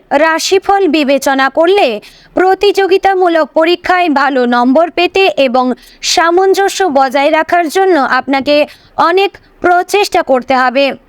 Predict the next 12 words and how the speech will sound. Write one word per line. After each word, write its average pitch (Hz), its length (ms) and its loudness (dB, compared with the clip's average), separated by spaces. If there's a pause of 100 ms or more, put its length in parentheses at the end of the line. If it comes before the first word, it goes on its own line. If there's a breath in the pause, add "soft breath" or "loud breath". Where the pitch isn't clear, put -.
(460 soft breath)
দু 294 180 2
হাজার 359 440 0
পঁচিশ 370 560 0
সালে 403 280 2 (840 loud breath)
চলতি 381 420 2 (160)
এপ্রিল 381 420 2
মাস 359 300 2
থেকে 381 320 2 (380)
জুন 285 300 0
মাস 254 260 0
পর্যন্ত 359 580 0 (220)
আপনারা 262 460 0